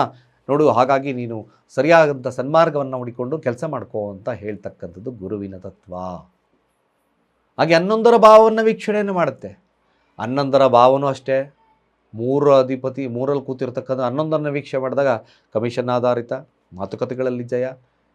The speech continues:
ಹಿರಿಯ ಸಹೋದರಗಳಲ್ಲಿ ಜಯ, ಆಸ್ತಿಯ ವಿಚಾರದಲ್ಲಿ ಜಯವನ್ನು ಸಾಧಿಸ್ತಕ್ಕಂಥದ್ದು ಇರುತ್ತೆ,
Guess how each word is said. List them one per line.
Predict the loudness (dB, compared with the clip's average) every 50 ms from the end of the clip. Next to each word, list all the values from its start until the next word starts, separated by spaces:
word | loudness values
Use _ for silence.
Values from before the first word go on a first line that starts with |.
| _ -12
ಹಿರಿಯ | -8 -4 -2 -2 -2
ಸಹೋದರಗಳಲ್ಲಿ | -4 -6 -6 -4 -2 -2 0 0 -2 -2 -2 -4 -4 -4 -4
ಜಯ, | -4 -2 -2 -2 -2 -4 -8 _ _ _ _ _ -4
ಆಸ್ತಿಯ | -4 -4 -4 -4 -4 -4
ವಿಚಾರದಲ್ಲಿ | -4 -6 -4 -4 -4 -2 -2 -4 -6 -8 -10 -10
ಜಯವನ್ನು | -8 -6 -4 -4 -4 -4 -6 -8 -8
ಸಾಧಿಸ್ತಕ್ಕಂಥದ್ದು | -8 -8 -8 -8 -10 -12 -14 -14 -12 -10 -8 -8 -8
ಇರುತ್ತೆ, | -8 -8 -8 -8 -8 -8 -8 _ _